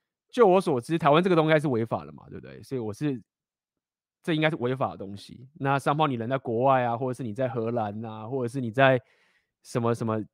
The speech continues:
什么地方啊，什么什么挖哥的，就是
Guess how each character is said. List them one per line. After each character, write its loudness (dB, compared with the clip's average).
什 -10
么 -8
地 -2
方 0
啊， 4
什 -10
么 -6
什 -10
么 -4
挖 4
哥 0
的， -6
就 -6
是 -2